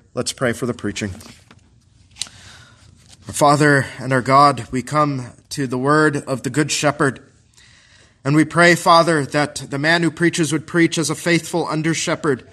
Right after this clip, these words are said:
of Christ. So we pray that the Spirit of the living God would be upon the preaching, that you would enable the minister to discharge his duties to God and neighbor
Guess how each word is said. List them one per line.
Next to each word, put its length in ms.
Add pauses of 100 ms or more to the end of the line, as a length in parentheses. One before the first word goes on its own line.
(260)
of 160
Christ. 640 (640)
So 160
we 100
pray 320
that 160
the 80
Spirit 400
of 80
the 80
living 260
God 320
would 220 (260)
be 140
upon 380
the 80
preaching, 500 (560)
that 160
you 140
would 140
enable 360
the 80
minister 500
to 120
discharge 600
his 200
duties 460
to 100
God 340
and 260
neighbor 460